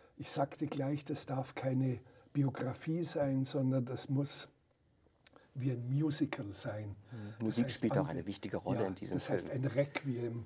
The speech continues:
Speaker 2: Mhm.
Speaker 1: Und es soll ein Requiem eigentlich sein für z-, nur zwei Personen, für Katja und Maurice. Aber ich hoffe natürlich, dass andere Leute das auch sehen, weil deren Material so unfassbar großartig ist und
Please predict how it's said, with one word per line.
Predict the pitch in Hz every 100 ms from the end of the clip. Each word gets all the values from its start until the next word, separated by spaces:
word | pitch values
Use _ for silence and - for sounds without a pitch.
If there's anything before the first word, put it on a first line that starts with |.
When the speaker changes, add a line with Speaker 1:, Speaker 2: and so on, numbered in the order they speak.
| -
Speaker 2:
Mhm. | 107 95 95 104 - - -
Speaker 1:
Und | 151 131
es | -
soll | 156 151
ein | 139
Requiem | 135 143 - 160 151
eigentlich | 143 143 135 131
sein | - 139 135
für | - 135
z-, | -
nur | 123 165 185
zwei | - 135 147
Personen, | 143 135 - 113 110 107 92 - - _ _ _ _ _ _ - - - _
für | - 135
Katja | 131 - 120 - 117
und | 117 113
Maurice. | 117 104 110 101 - - - - - -
Aber | 113 113
ich | - 127
hoffe | - 135
natürlich, | 123 117 - 113 110
dass | - -
andere | - 117 117 117
Leute | 110 113 110 120
das | 131 117
auch | - 113 117
sehen, | - 123 110 - - - -
weil | 131 127
deren | 135 123 120
Material | 127 - 135 117 123 123 131
so | 160 160
unfassbar | - 156 156 - - - - - 139 139
großartig | - 123 143 - 127 113 113 127 -
ist | - -
und | 135 131